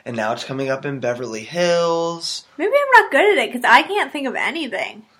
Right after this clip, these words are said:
Speaker 1: Uh, well, hey, I,
Speaker 2: I
Speaker 1: I
Speaker 2: just send you what I need you to do, and you eventually do it.
Speaker 1: I, I kind of think that you're playing dumb here, and that you're not giving me the
Speaker 2: <laughs>
Speaker 1: real answer.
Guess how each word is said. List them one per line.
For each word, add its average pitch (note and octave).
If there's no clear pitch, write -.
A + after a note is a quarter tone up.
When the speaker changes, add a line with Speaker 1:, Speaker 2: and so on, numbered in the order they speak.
Speaker 1:
Uh, C3+
well, D3+
hey, C3+
I, -
Speaker 2:
I G3
Speaker 1:
I -
Speaker 2:
just -
send E4
you D#4
what C#4+
I B3+
need B3
you A#3
to G3+
do, C#4+
and G3+
you F#3+
eventually A#3
do A3+
it. -
Speaker 1:
I, D3+
I C#3
kind D#3+
of E3+
think E3+
that D3+
you're C3
playing C3
dumb A#2+
here, D#3
and D3
that A#2+
you're B2+
not -
giving C3+
me C#3
the A#2
Speaker 2:
<laughs> -
Speaker 1:
real B2+
answer. F3